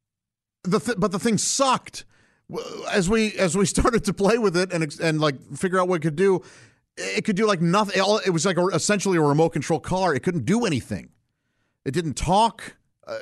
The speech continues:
if I, if I remember correctly, and it didn't move its arms. You could set things on the tray, and it would, you know, wheel it to across the room or whatever. And then I think it broke, like, immediately within a couple days.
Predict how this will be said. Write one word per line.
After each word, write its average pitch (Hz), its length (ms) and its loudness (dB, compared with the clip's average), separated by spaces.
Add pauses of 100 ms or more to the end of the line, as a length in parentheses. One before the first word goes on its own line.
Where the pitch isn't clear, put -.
if 180 120 -4
I, 139 100 -4
if 151 140 -4
I 170 60 0
remember 175 280 0
correctly, 180 300 -4
and 170 60 -4
it 131 80 -4
didn't 165 360 -6 (580)
move 156 440 0
its 170 160 -2
arms. 175 460 2
You 175 100 0
could 139 180 -2
set - 340 -2
things 185 240 0
on 170 100 0
the 156 60 0
tray, 180 640 0 (460)
and 151 160 0
it 151 40 4
would, 135 340 -2 (140)
you 147 160 -4
know, 131 320 -2
wheel 151 420 2
it 170 180 -2
to 135 580 0
across 156 400 -2
the 139 100 -2
room 175 420 2
or 117 100 2
whatever. 101 440 -2 (1400)
And 165 160 0
then 226 100 2
I 254 60 2
think 220 180 0
it 160 140 0
broke, 196 360 2
like, 156 180 -2
immediately 131 880 0
within 156 420 -2
a 135 100 -4
couple 175 300 -2
days. 113 920 -2